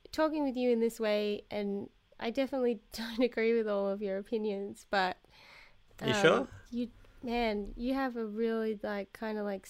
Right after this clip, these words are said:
Speaker 2: I think if
Speaker 1: s-
Speaker 2: you listen back to the podcast, you'll find that every one of my opinions you've agreed with.
Speaker 1: Yeah, no, I don't,
Speaker 2: <laughs>
Speaker 1: that's not, no, that's not true.
Speaker 2: What?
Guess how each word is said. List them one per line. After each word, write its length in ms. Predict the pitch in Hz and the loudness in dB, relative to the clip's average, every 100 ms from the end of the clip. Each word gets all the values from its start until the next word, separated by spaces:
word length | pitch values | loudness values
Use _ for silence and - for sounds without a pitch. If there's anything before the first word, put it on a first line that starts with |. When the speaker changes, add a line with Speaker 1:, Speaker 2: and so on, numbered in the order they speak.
| - | 0
Speaker 2:
I 60 | 127 | 2
think 260 | - 202 247 | 4 4 4
if 80 | |
Speaker 1:
s- 20 | 233 | 6
Speaker 2:
you 60 | |
listen 200 | 208 190 | 8 8
back 160 | 170 156 | 8 8
to 80 | 139 | 6
the 60 | |
podcast, 440 | - 127 107 90 - | 6 6 6 4 2
you'll 100 | 113 | 0
find 280 | - 131 123 | 6 8 8
that 180 | 123 - - | 6 2 4
every 280 | 135 131 143 | 6 8 8
one 120 | 135 | 8
of 120 | 135 | 6
my 120 | 131 123 | 6 6
opinions 680 | 117 127 110 101 127 - - - - | 6 2 2 0 -4 -10 -14 -20 -14
you've 200 | - 107 | -4 2
agreed 300 | 110 107 110 | 4 6 6
with. 280 | 90 85 - - | 4 -2 -6 -4
Speaker 1:
Yeah, 640 | 262 294 269 254 247 240 247 | 2 4 6 6 6 4 2
no, 600 | 262 285 233 208 277 370 - - | 2 4 4 4 0 -4 -12 -8
I 280 | - 240 247 226 | -2 0 0 2
don't, 300 | 226 220 233 | 2 2 2
Speaker 2:
<laughs> 0 | |
Speaker 1:
that's 360 | - 247 233 - 247 | 0 -2 -4 -8 -2
not, 200 | 233 - 240 247 | -2 -2 -6 -2
no, 400 | 240 220 202 190 - - | 0 0 -2 -6 -14 -10
that's 320 | 240 233 - | -6 -6 -6
not 180 | 240 196 | -4 -4
true. 240 | - 214 | -2 -2
Speaker 2:
What? 80 | 202 | -2